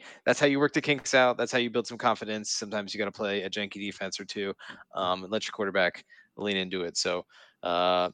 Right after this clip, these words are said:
yeah, I think, I think that they've figured a couple things out. Their defense is good. Uh, Oregon is a better team. They're a more complete team. Um, I think they should win.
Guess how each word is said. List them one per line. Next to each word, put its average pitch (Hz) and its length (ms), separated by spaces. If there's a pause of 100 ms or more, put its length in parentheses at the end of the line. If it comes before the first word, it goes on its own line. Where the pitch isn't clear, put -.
yeah, 76 180
I 98 100
think, 143 320
I 131 80
think 175 160
that 143 100
they've 143 340
figured 131 240
a 113 40
couple 123 200
things 117 300
out. 110 220
Their 104 80
defense 110 340
is 98 140
good. 104 400 (460)
Uh, 90 200
Oregon 131 600 (1400)
is 101 220
a - 40
better 107 260
team. 101 520
They're 107 140
a 101 40
more 104 160
complete 107 420
team. 101 460 (420)
Um, 90 680
I 101 80
think 104 160
they 104 80
should 98 180
win. 104 380